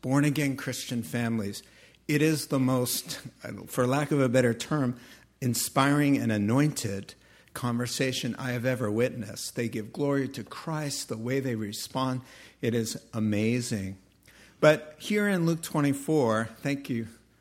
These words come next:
Mikey, uh, it's a re-, it's Resurrection Sunday, and there's some stunning reports, some news about a dead person who was really dead and now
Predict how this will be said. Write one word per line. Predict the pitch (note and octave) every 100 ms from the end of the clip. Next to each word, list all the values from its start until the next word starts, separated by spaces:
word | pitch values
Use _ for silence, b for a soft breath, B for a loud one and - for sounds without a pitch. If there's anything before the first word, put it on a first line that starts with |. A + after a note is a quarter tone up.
| b -
Mikey, | A2+ A2 B2+ A#2+ A#2+ B B B -
uh, | G#2 G#2 -
it's | C#3+ C#3 -
a | A#2
re-, | A#2 C3+ C3+
it's | D3 D3 -
Resurrection | D#3 E3 D#3+ D#3+ D3+ D3 - C#3+ C3+
Sunday, | - - E3 D#3+ A#2+
and | B2 B2+
there's | C#3 C#3
some | D3+ C#3
stunning | - - G3+ G3+ F#3+
reports, | E3+ D#3+ D3 - A3 D3 - -
some | - D3+ D3 -
news | C3+ D#3 G#3 A#3+ D#3 A#2
about | B2 C3+ C3+
a | C3
dead | A#2 G#2+ A2 D#3+ G3 F3
person | - C#3+ C#3 D#3+ D3+
who | C#3
was | B2+ C3 A#2+
really | A2+ B2 F#3+ E3+ D#3+
dead | C3+ F3 D3+ A#2+ A#2+ B B B
and | B2 B2
now | B2+ C3 B2 A#2